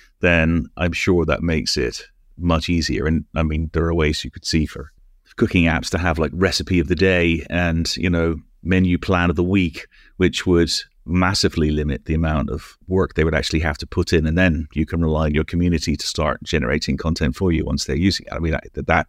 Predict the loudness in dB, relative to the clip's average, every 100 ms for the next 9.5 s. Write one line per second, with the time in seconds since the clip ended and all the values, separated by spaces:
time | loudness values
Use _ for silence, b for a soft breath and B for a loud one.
0 | _ -2 0 -2 -2 0 -2 -2 -2 0
1 | -2 -2 -2 -4 -4 -12 b b b b
2 | b _ 4 6 6 4 4 2 2 2
3 | 0 0 -4 -4 0 0 0 0 -4 -2
4 | 0 0 -4 0 2 2 2 2 0 0
5 | 2 2 2 0 0 0 0 -2 b b
6 | b _ 2 2 2 -6 -10 -10 0 2
7 | 2 0 2 2 2 0 0 4 6 4
8 | 2 -2 0 -2 -2 2 2 2 0 0
9 | 0 -2 -4 -8